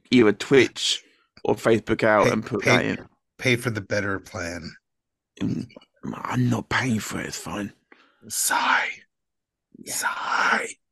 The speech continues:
Speaker 1: <sighs>
Speaker 2: Sigh Powell. Sigh Powell.
Speaker 1: Anyway, guys, thank you so much for, um, for listening to our Thanksgiving episodes. We're very thankful to you,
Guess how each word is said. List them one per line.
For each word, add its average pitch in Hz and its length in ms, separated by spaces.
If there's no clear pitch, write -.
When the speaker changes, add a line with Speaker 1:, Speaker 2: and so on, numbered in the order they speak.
Speaker 1:
<sighs> - 340
Speaker 2:
Sigh 156 560
Powell. - 360
Sigh - 260
Powell. - 340
Speaker 1:
Anyway, 143 400
guys, 139 440
thank 160 340
you 139 120
so 139 320
much - 580
for, 113 580
um, 107 360
for 113 100
listening 104 220
to 113 160
our 107 100
Thanksgiving 117 500
episodes. 120 180
We're 180 220
very 151 200
thankful 131 500
to 117 120
you, 117 580